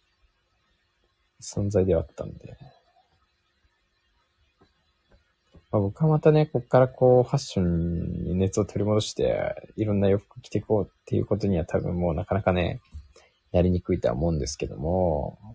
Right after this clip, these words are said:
これからのね、こう、若い人たちが育っていく中で、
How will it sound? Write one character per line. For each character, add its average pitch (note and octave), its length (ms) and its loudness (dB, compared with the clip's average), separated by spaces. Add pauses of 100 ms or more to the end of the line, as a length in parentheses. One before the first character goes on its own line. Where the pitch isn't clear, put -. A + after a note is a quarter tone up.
(720)
こ - 140 2
れ G#2+ 60 6
か G#2+ 120 4
ら G#2 100 4
の F2 120 0
ね、 F#2 280 -4
こ G#2 400 6
う、 - 20 6
若 F#2 260 4
い F#2 140 2
人 - 200 -6
た F2+ 120 2
ち - 160 -10
が - 300 -2 (120)
育 G#2+ 120 2
っ F#2+ 40 -2
て - 180 -6
い E2 80 -2
く D#2 640 -4 (280)
中 A2+ 300 6
で、 C#2+ 360 -2